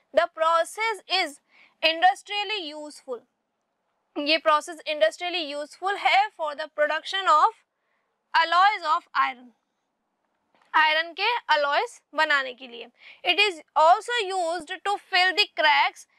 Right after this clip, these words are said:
in the railway tracks, रेलवे ट्रैक्स में जब कहीं किसी पटरी पर क्रैक आ जाता है तो उस क्रैक को फिल अप करने के लिए क्या किया जाता है? उस क्रैक को फिल अप करने के लिए थर्माइट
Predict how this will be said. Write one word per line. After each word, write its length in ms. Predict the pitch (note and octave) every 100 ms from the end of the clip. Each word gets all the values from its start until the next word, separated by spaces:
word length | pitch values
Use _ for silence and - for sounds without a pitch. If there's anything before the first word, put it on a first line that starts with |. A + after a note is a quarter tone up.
| _ _
in 240 | D4+ D4+ D4
the 140 | F#4 C5+ _ B3+
railway 440 | C#4 C#4+ C#4+ E4+ F4
tracks, 400 | G4 C#4+ - D4
रेलवे 400 | C4+ D4 E4 G#4+
ट्रैक्स 440 | G#4+ F4+ D#4+ - D#4+
में 340 | C#4+ D#4+ E4+
जब 300 | D4+ D#4+ C#4 E4 _ _ _ -
कहीं 300 | E4+ F4 G4
किसी 280 | G4 F#4 F#4+ F#4+
पटरी 340 | D#4+ C#4+ E4+ F#4
पर 200 | F4+ F4+
क्रैक 440 | - D#4+ E4+ G4+
आ 100 | F#4+ D4+
जाता 320 | C#4 C4 C#4
है 240 | C#4+ C4+ E4 _ _ -
तो 60 |
उस 140 | G#4+ -
क्रैक 340 | - F4 F4+ -
को 120 | G#4+
फिल 260 | - G4+ G4+
अप 120 | A4 -
करने 280 | G#4 G4+ G4+
के 100 | G4+
लिए 120 | G4+
क्या 180 | F#4+ G4
किया 200 | F4 F#4+
जाता 300 | F4+ E4+ D#4
है? 120 | D#4 D4
उस 220 | D#4+ -
क्रैक 300 | - C#4 C#4 -
को 120 | F#4
फिल 340 | - - E4
अप 120 | G4 G4+
करने 280 | F4+ E4 C#4+
के 140 | C4+ C4
लिए 220 | C4 F4+
थर्माइट 840 | - D#4 C#4+ C#4 C#4+ D#4+ G#4+ -